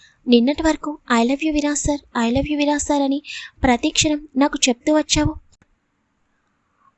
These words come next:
మరి ఈరోజు నేను నీకు ప్రపోజ్ చేస్తుంటే నువ్వెందుకు no చెప్తున్నావు?" అని విరాస్ అంటుంటే, "అదంతా మీకు చెప్పాల్సిన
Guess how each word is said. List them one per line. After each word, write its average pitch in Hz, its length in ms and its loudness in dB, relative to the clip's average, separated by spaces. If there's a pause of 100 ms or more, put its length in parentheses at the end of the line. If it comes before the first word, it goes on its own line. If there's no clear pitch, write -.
మరి 269 340 4 (180)
ఈరోజు 285 400 4
నేను 311 240 2
నీకు 294 260 -2 (140)
ప్రపోజ్ 277 440 2
చేస్తుంటే 294 460 -2 (260)
నువ్వెందుకు 262 460 4
no 269 100 4
చెప్తున్నావు?" 294 560 0 (140)
అని 277 180 4
విరాస్ 247 440 -2
అంటుంటే, 269 440 0 (600)
"అదంతా 269 380 4
మీకు 320 240 0 (100)
చెప్పాల్సిన 285 520 0